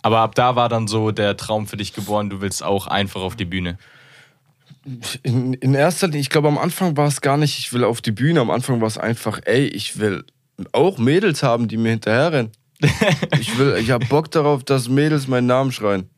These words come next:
Speaker 1: Aber, aber
Speaker 2: Ich glaub,
Speaker 1: aber
Speaker 2: so hat es angefangen und dann irgendwann so, ich hab ein bisschen gesungen, aber ich glaub, das Talent zum Singen, das ist mir dann auch irgendwann erst so mit zehn, elf, sowas, ist,
Speaker 1: Mhm.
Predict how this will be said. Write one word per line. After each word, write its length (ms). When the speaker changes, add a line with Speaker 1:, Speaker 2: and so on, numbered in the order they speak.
Speaker 1:
Aber, 220
aber 160
Speaker 2:
Ich 80
glaub, 140
Speaker 1:
aber 60
Speaker 2:
so 260
hat 140
es 120
angefangen 480
und 100
dann 160
irgendwann 640
so, 200
ich 240
hab 160
ein 100
bisschen 300
gesungen, 400
aber 400
ich 180
glaub, 200
das 160
Talent 340
zum 180
Singen, 260
das 140
ist 180
mir 100
dann 120
auch 160
irgendwann 460
erst 220
so 60
mit 320
zehn, 440
elf, 440
sowas, 540
ist, 200
Speaker 1:
Mhm. 320